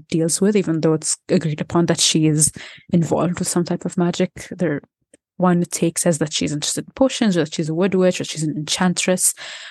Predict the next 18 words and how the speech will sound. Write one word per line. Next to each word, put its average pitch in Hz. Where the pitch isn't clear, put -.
Um, 180
but 220
they 233
pretty 269
much 349
all 202
agree 170
that 180
she's -
unusually 240
young 185
or 185
youthful 190
looking 165
for -
her 160
age. -
And 165